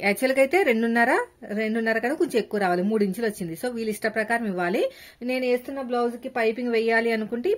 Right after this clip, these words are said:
పైపింగ్ క్లాత్ తీ-, అదే పైపింగ్ సంబంధించిన తీసేస్తే నాకు మూ-, మూడు కన్నా ఒక గీత తక్కువ వచ్చింది అనమాట. So అలాగా మీరు సెట్ చేసుకుని కుట్టుకుంటే మాత్రం ఖచ్చితంగా మీరు సక్సెస్ అనేది అవుతారండి. So ఇది వీడియో అనేది స్కిప్ చేయకుండా లాస్ట్ వరకు చూస్తే మాత్రం మంచి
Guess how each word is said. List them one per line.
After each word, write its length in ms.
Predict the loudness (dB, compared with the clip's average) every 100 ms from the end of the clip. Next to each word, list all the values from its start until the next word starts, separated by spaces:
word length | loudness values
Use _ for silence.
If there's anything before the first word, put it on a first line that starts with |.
| 2
పైపింగ్ 360 | 2 0 -4 -4
క్లాత్ 260 | -2 -2 -2
తీ-, 180 | -8 -6 -6
అదే 140 | -4 -2
పైపింగ్ 320 | -2 -2 -4 -4
సంబంధించిన 420 | -4 -2 -2 -4 -4
తీసేస్తే 380 | -4 -4 -2 -2 -2 -8
నాకు 200 | -4 -4 -4
మూ-, 360 | -4 -4 -4 -6 -6
మూడు 220 | -4 -4 -4
కన్నా 180 | -2 -2
ఒక 100 | -2 -2
గీత 160 | -2 0
తక్కువ 240 | -2 -2 -6
వచ్చింది 220 | -6 -10
అనమాట. 280 | -10 -10 -10 -12 -14 -20 -20 -12 -2
So 80 | 0 2
అలాగా 300 | 2 2 0 -4
మీరు 160 | -4 -4
సెట్ 180 | -4 -4 -4
చేసుకుని 300 | -4 -4 -6
కుట్టుకుంటే 400 | -6 -6 -6 -4 -4
మాత్రం 260 | -4 -4 -6 -4
ఖచ్చితంగా 420 | -6 -4 -6 -4 -2
మీరు 140 | -4 -4
సక్సెస్ 280 | -10 -12 -8
అనేది 180 | -6 -4
అవుతారండి. 520 | -6 -6 -8 -8 -6 -6 -6 -12 _ _ _
So 60 | -10 -6 -6
ఇది 140 | -6 -6
వీడియో 220 | -4 -2 -2
అనేది 220 | -4 -8
స్కిప్ 240 | -10 -14 -8
చేయకుండా 280 | -6 -6 -6
లాస్ట్ 240 | -6 -6 -8
వరకు 160 | -10 -10
చూస్తే 240 | -12 -8 -6 -6
మాత్రం 260 | -6 -4 -6 -6
మంచి 360 | -6 -6 -8